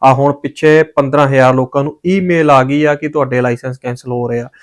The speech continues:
ਪਰ ਇਹਨਾਂ ਦੇ ਦਰਮਿਆਨ ਇੱਕ ਗੁੱਡ ਨਿਊਜ਼ ਆ ਗਈ ਆ ਕਿ ਜਿਹੜੇ ਕਿ ਸੀਨ ਟਫੀ ਨੇ ਸੈਪਟੈਂਬਰ ਦੇ ਲਾਸਟ ਦੇ ਵਿੱਚ ਨਿਯਮ ਲਾਗੂ ਕੀਤੇ ਸੀਗੇ ਕਿ ਨੌਨ ਡੋਮਿਸਾਈਲ ਸੀ ਡੀ ਐਲ ਲਾਇਸੈਂਸ ਆ ਜਿਹੜੇ ਉਹ ਨਹੀਂ ਬਣਾ ਸਕਣਗੇ, ਉਹਨਾਂ ਦੇ ਬਣਨੇ ਹੀ ਨਹੀਂ ਆ ਤੇ ਰੀਨਿਊ ਵੀ ਨਹੀਂ ਹੋਣੇ, ਤੇ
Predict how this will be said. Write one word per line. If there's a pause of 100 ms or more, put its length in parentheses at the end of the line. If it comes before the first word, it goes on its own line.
(260)
ਪਰ
ਇਹਨਾਂ
ਦੇ
ਦਰਮਿਆਨ
ਇੱਕ
ਗੁੱਡ
ਨਿਊਜ਼
ਆ
ਗਈ
ਆ
ਕਿ
ਜਿਹੜੇ
ਕਿ
ਸੀਨ
ਟਫੀ
ਨੇ
ਸੈਪਟੈਂਬਰ
ਦੇ
ਲਾਸਟ
ਦੇ
ਵਿੱਚ (380)
ਨਿਯਮ
ਲਾਗੂ
ਕੀਤੇ
ਸੀਗੇ
ਕਿ
ਨੌਨ
ਡੋਮਿਸਾਈਲ
ਸੀ
ਡੀ
ਐਲ
ਲਾਇਸੈਂਸ
ਆ
ਜਿਹੜੇ
ਉਹ
ਨਹੀਂ
ਬਣਾ
ਸਕਣਗੇ, (340)
ਉਹਨਾਂ
ਦੇ
ਬਣਨੇ
ਹੀ
ਨਹੀਂ
ਆ
ਤੇ
ਰੀਨਿਊ
ਵੀ
ਨਹੀਂ
ਹੋਣੇ, (380)
ਤੇ